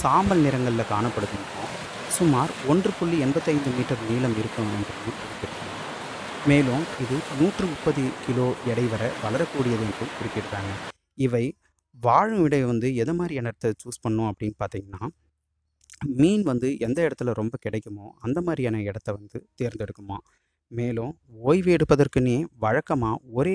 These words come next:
இடத்தையே பெரும்பாலும் தேய்வு-, தேர்வு செய்யறதே இதனுடைய குணமாங்க. உலகில மொத்தம் நான்கு லட்சத்துக்கு மேல இந்த வகை கடற்கடை-, கடற்நாய் வந்து இருப்பதாகவும் குறிப்பிடுறாங்க. இந்த கடல் நாய் மனிதர்களிடம் நன்றாக பழகும் குணம் உடையதாங்க. மேலும்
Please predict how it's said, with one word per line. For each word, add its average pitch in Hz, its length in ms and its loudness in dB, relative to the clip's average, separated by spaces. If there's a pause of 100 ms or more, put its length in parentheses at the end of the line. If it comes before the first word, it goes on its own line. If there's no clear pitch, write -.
இடத்தையே 123 320 0 (120)
பெரும்பாலும் 139 460 2 (100)
தேய்வு-, 127 360 0
தேர்வு 147 380 2
செய்யறதே 107 340 0 (100)
இதனுடைய 104 440 -4 (100)
குணமாங்க. 98 420 -4 (680)
உலகில 139 460 0 (140)
மொத்தம் 147 340 0
நான்கு 151 380 0
லட்சத்துக்கு 156 460 -4 (100)
மேல 120 240 -2 (160)
இந்த 113 140 -6
வகை 107 360 -4
கடற்கடை-, 113 640 -4 (180)
கடற்நாய் 127 520 0
வந்து 104 240 -2
இருப்பதாகவும் 104 640 -8
குறிப்பிடுறாங்க. 101 580 -8 (580)
இந்த 123 280 -4 (100)
கடல் 120 320 -2
நாய் 113 180 -2 (460)
மனிதர்களிடம் 147 680 0 (140)
நன்றாக 117 480 -6
பழகும் 156 380 -2
குணம் 113 340 -2
உடையதாங்க. 98 420 -8 (460)
மேலும் 120 340 -4